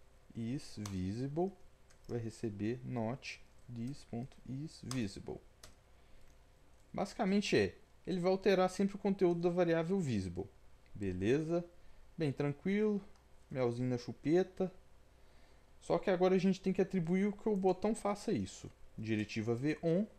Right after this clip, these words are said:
Ah, traço clique? Não. Dois pontos, clique. Aí tem que passar a função toggle com os parênteses, beleza?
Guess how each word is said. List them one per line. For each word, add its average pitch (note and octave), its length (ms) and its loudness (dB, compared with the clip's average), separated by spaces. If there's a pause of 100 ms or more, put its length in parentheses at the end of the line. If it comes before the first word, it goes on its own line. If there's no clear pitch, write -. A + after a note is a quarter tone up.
(840)
Ah, G3+ 220 0
traço - 380 0
clique? G#3 360 0
Não. B2 300 2 (560)
Dois A#2 260 -2
pontos, G#2+ 920 -2 (260)
clique. F#2+ 920 -2 (680)
Aí A2 200 2
tem C#3+ 180 0
que - 80 -6
passar E3 320 -2
a - 20 -2
função E3 540 0 (320)
toggle A#2 720 0 (1040)
com - 180 -6
os A2+ 140 -8
parênteses, - 640 -4
beleza? C#3+ 580 -2